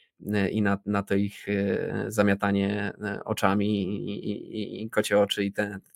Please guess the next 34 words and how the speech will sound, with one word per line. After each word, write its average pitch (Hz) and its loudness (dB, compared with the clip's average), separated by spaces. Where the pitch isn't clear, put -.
te 107 2
inne 104 4
bajery. 101 8
Mm, 110 6
a 117 12
już 117 12
na 120 8
pewno 120 10
nie 117 10
na 113 8
ich 113 6
obietnice, 113 6
co - -6
to 110 -4
będzie 107 0
za 104 6
rok, 113 6
y, 104 0
i 107 0
jakich 104 -2
to 113 -2
wolnych 107 2
agentów 104 4
nie 104 -4
sprowadzą 104 2
do 104 0
siebie 113 4
i - 4
jaka 107 2
to 104 -12
fantastyczna 104 -6
drużyna 104 -6
nie 98 0
będzie. 107 0